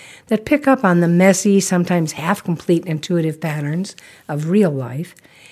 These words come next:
and the ahas of brilliant insights where long study, long stretches of unknowing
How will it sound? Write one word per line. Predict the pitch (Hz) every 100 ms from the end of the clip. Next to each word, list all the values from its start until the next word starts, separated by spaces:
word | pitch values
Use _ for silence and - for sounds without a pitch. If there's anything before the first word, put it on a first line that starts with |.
| - _
and | - 233 277
the | 269
ahas | 269 254 - 269 202 180 175
of | 170 151
brilliant | 202 208 202 202
insights | 214 240 - 131 110 - 170
where | 165
long | 151 165 208
study, | 220 - 202 202 208 214 - - _
long | - 131 147 170 190
stretches | 196 - - 196 196 - 190 190 165
of | 131 -
unknowing | 208 220 143 120 120